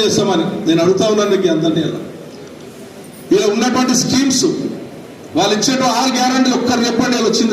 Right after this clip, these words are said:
చెప్పండి. ఆ బస్సు తప్ప ఒక్క చెప్పండి మీకు ఇచ్చింది. ఇలా సిగ్గు శరం లేకుండా ఇలా వరంగల్ మీటింగ్ పెట్టి తెలంగాణ ప్రజలకు గణికారం చేస్తున్నటువంటి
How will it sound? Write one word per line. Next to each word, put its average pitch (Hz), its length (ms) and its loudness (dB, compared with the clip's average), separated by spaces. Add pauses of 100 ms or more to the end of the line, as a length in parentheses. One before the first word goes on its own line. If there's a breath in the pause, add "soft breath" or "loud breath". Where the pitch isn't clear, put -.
చెప్పండి. 220 300 0 (1080)
ఆ 165 40 2 (100)
బస్సు 190 220 0 (100)
తప్ప 233 140 0 (1300)
ఒక్క 180 140 0 (160)
చెప్పండి 277 320 2
మీకు 262 160 2
ఇచ్చింది. 262 300 2 (480)
ఇలా 403 220 4
సిగ్గు 247 320 0 (160)
శరం 269 300 2
లేకుండా 269 340 2 (720)
ఇలా 226 160 4 (180)
వరంగల్ 240 400 0
మీటింగ్ 254 320 2
పెట్టి - 240 0 (460)
తెలంగాణ 262 340 2 (120)
ప్రజలకు 254 420 0
గణికారం 277 460 2
చేస్తున్నటువంటి 254 540 0